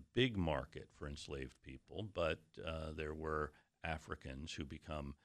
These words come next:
enslaved. And in Boston, by the end of the centu-, seventeenth century, they're house servants mainly.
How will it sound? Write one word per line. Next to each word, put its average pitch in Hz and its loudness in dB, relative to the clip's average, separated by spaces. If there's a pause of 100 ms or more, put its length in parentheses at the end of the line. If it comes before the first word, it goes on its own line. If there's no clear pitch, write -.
(320)
enslaved. 87 0
And 82 2
in 76 0
Boston, 76 2
by 85 6
the 90 10
end 104 8
of 82 2
the 85 2
centu-, - 4
seventeenth 104 2
century, 69 -4
they're 71 0
house 76 4
servants 69 -2
mainly. 67 -8